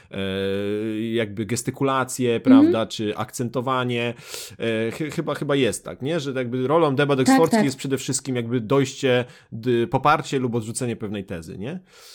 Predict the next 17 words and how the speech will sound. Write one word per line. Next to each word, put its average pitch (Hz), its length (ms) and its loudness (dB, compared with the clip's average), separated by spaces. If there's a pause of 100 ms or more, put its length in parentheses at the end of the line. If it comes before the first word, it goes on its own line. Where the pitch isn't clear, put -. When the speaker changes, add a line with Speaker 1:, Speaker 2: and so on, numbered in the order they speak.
(920)
Speaker 2:
Tak, 220 280 2
to 294 80 2
jest 294 160 2
też 294 140 0
taka 285 200 2
struna, 262 340 4
w 240 60 -6
którą 226 280 0
zdecydowaliśmy 220 680 2
się 214 120 -2
pójść 196 320 2
jako 185 200 -2
środowiska 196 500 -4
debatanckie, 190 680 0
to 254 100 -6
znaczy 226 320 0
jeszcze, 214 500 4